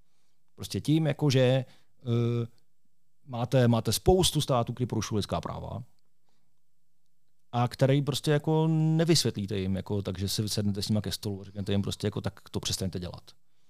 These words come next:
A pak je otázka prostě jako, a zároveň prostě jako, jako snad téměř všichni prostě si myslíme, že prostě jako mír je obvykle jako lepší než jako válka,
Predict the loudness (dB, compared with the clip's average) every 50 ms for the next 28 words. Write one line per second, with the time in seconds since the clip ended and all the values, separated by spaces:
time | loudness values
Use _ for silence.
0 | -20 -20 -20 -20 -20 -12 -6 -4 -2 0 2 2 4 4 4 4 2 0 0 0
1 | 0 0 -2 -4 -2 -2 -2 -2 0 0 2 4 4 2 2 -2 -6 -14 -20 -10
2 | -2 2 4 4 4 4 4 2 2 0 -2 -4 -2 -2 -2 0 0 0 2 2
3 | 0 0 -2 -8 -16 -20 -20 -20 -18 -12 -12 -8 -6 -6 -6 -6 -8 -20 -20 -20
4 | -20 -20 -20 -20 -20 -20 -20 -20 -20 -20 -20 -20 -20 -20 -20 -20 -20 -20 -20 -16
5 | -12 -12 -8 -4 -4 -2 -2 -2 -2 -2 -2 -2 0 2 2 2 4 2 0 -2
6 | 0 0 4 4 4 4 4 4 4 4 4 2 2 0 -2 -2 -2 -2 0 2
7 | 2 2 2 2 2 0 0 0 -2 0 0 0 0 0 -2 -4 -4 -4 -4 -4
8 | -4 -2 -2 -4 -2 -2 -2 -6 -6 -8